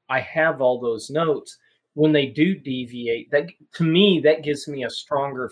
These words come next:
foundation to react and keep in line with the story, but adjust it to what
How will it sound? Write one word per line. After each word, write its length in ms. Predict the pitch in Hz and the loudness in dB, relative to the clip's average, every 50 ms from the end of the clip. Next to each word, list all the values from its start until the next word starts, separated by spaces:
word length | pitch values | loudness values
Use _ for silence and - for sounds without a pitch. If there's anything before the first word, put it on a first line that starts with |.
| _ - | _ -4
foundation 840 | 131 120 120 113 110 120 123 123 131 - - 123 113 107 107 104 - | -4 -4 -4 -4 -4 -4 -4 -4 -6 -10 -10 -10 -10 -10 -10 -12 -12
to 500 | - - 117 110 107 104 104 104 101 98 _ _ _ _ _ _ _ _ _ _ _ _ _ _ - | -12 -10 -8 -6 -6 -6 -6 -8 -12 -14 _ _ _ _ _ _ _ _ _ _ _ _ _ _ -8
react 800 | 139 127 135 135 127 131 135 147 139 131 127 120 - - - - _ - | -2 2 4 6 6 6 6 6 6 4 2 0 -4 -8 -18 -20 _ -12
and 280 | 135 123 120 117 - - | -10 -10 -10 -10 -10 -12
keep 380 | - - 170 170 160 165 - 151 | -8 -4 -2 -2 -2 -2 -2 0
in 360 | 143 139 131 127 127 127 - _ _ - | 0 0 -2 -4 -8 -12 -16 _ _ -6
line 560 | 127 131 135 143 151 156 151 139 127 123 123 | 0 2 4 6 6 6 4 2 0 -2 -2
with 160 | 131 135 135 - - | -2 -2 -4 -4 -8
the 100 | 123 - | -10 -10
story, 760 | - - - - - 156 151 156 156 135 120 113 113 113 107 | -10 -10 -10 -2 2 4 4 6 6 4 4 0 -4 -6 -6
but 120 | 127 123 123 | -6 -6 -6
adjust 640 | 120 110 104 - - 131 139 131 131 - - - 123 | -6 -10 -12 -8 -2 0 0 0 0 -2 -4 -10 -12
it 140 | 107 - - | -12 -12 -14
to 120 | - 127 | -14 -8
what 200 | 113 107 107 104 | -4 -2 -2 -2